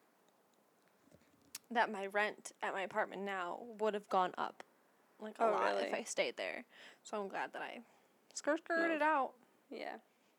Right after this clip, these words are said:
Speaker 2: For this week's episode, we're gonna talk a little bit about romanticizing certain situations or people, um, that most girls do in their head, if that makes sense. I feel like a lot
Speaker 1: Yeah.
Speaker 2: of girls do that. <laughs>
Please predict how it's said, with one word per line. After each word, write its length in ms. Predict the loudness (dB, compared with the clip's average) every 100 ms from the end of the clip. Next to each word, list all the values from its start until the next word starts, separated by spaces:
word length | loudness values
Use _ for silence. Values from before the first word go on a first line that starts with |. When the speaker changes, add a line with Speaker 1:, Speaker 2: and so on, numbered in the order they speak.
| -20 8
Speaker 2:
For 180 | 10
this 180 | 10 6
week's 180 | 2 6
episode, 380 | 4 8 6 8
we're 100 | 6
gonna 200 | 6 4
talk 280 | 6 6 6
a 60 |
little 240 | 4 6 6
bit 160 | 6
about 480 | 8 8 6 2 -4 _
romanticizing 1200 | 0 2 2 0 -2 2 6 6 6 2 0 -4 -8
certain 360 | -6 -4 -4 -8
situations 720 | -6 -2 -2 -2 -4 -4 -2
or 120 | -4
people, 560 | -4 -2 0 0 -2 -10 _ _ _ _ _ _ -8
um, 260 | -4 -4 0
that 320 | 0 0 -2 _ _ 0
most 280 | 2 4 4
girls 280 | 4 4
do 440 | 0 0 0 -4 -10 -16 -8
in 160 | -6 -4
their 140 | -4
head, 360 | -2 0 0 -4 _ _ _ _ _ _ _ _ _ _
if 120 | -10
that 160 | -8 -8
makes 180 | -12 -14
sense. 460 | -16 -16 -20 _ _ _ _ _ _ _ _ _ -8
I 40 |
feel 120 | -2
like 140 | 0 2
a 40 |
lot 120 | 4
Speaker 1:
Yeah. 160 | 6 4 2
Speaker 2:
of 60 |
girls 120 | -2
do 80 | -2
that. 260 | -4 -4 -2
<laughs> 800 | -4 0 2 2 4 2 0